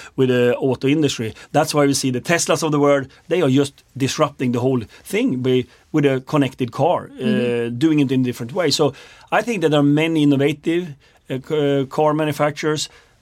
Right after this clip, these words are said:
Speaker 1: many of the legacies, they gonna be challenged.
Speaker 2: Yeah.
Speaker 1: If they don't change, they're gonna be enormously challenged.
Speaker 2: So what does the car look like from your,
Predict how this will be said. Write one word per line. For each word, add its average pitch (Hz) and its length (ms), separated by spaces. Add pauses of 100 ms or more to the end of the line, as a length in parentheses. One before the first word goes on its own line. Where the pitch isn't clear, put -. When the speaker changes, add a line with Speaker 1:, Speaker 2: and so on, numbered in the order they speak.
(120)
Speaker 1:
many 156 340
of 147 120
the 131 60
legacies, 147 760
they 139 280
gonna 123 240
be 113 80
challenged. 120 640
Speaker 2:
Yeah. 139 100
Speaker 1:
If 220 80
they 156 80
don't 180 220
change, 160 480 (100)
they're 135 100
gonna 123 140
be 120 120
enormously 123 540
challenged. 104 380
Speaker 2:
So 262 220
what 269 340
does 508 100
the 285 80
car 247 300
look 247 260
like - 280
from 214 200
your, 202 140